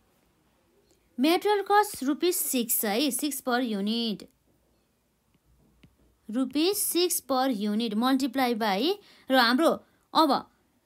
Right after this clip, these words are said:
यो त म्यानुफ्याक्चरिङ भन्ने चाहिँ उत्पादन गर्दाखेरि लागेको खर्च हो नि त, भनेपछि हामीले उत्पादन चाहिँ कति गरेर छ त, पच्चिस हजार युनिट्स बराबरको,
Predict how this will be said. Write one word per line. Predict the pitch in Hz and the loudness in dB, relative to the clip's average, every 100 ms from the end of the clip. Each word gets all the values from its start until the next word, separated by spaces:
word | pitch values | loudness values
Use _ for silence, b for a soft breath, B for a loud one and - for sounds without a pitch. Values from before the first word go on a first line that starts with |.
| _ _ - | _ _ 0
यो | 330 | 2
त | 381 | 6
म्यानुफ्याक्चरिङ | 320 349 427 359 349 370 330 240 | 6 6 2 0 0 2 4 4
भन्ने | 220 | 0
चाहिँ | 240 302 | -2 -2
उत्पादन | 381 392 381 392 359 | 2 8 8 6 4
गर्दाखेरि | 339 330 302 339 | 4 4 4 2
लागेको | 294 277 294 294 | 2 2 2 -2
खर्च | 254 262 240 | -2 0 0
हो | 254 | 0
नि | |
त, | 302 | 0
भनेपछि | 220 202 226 339 B - | -2 -2 -2 -4 B 0
हामीले | 262 | 4
उत्पादन | 349 392 403 392 392 | 4 6 8 8 6
चाहिँ | 392 | 2
कति | 415 440 | 2 4
गरेर | 392 339 302 | 4 6 4
छ | 294 | 4
त, | 370 285 | 4 6
पच्चिस | 330 330 330 | 0 0 -2
हजार | 262 269 285 | 0 0 0
युनिट्स | 254 254 262 247 | 0 0 -2 -2
बराबरको, | 214 202 190 185 240 | -2 -2 -2 -4 -2